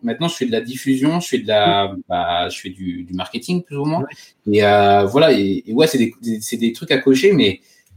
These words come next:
Speaker 1: c'est quand même prenant parce que tu, tu veux intéresser les gens. Toi, tu sais que le contenu, il est intéressant, mais il faut, euh,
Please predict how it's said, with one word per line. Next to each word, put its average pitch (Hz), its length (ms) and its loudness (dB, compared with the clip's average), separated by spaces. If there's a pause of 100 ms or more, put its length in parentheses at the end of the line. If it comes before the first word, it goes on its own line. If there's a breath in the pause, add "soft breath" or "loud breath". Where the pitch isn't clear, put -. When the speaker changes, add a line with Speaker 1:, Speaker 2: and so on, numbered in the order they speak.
Speaker 1:
c'est - 220 -6
quand 151 140 4
même 190 180 4
prenant 202 380 2
parce - 180 -2
que - 80 -4
tu, 107 540 -4
tu - 100 -12
veux 104 100 -4
intéresser 117 440 2
les 135 100 6
gens. 165 160 2
Toi, 139 160 -4
tu 117 80 -4
sais 147 160 0
que 139 100 0
le 127 60 2
contenu, 135 300 2
il 131 60 6
est - 20 4
intéressant, 135 580 2
mais 117 140 2
il 104 80 -2
faut, 110 260 0
euh, 101 160 0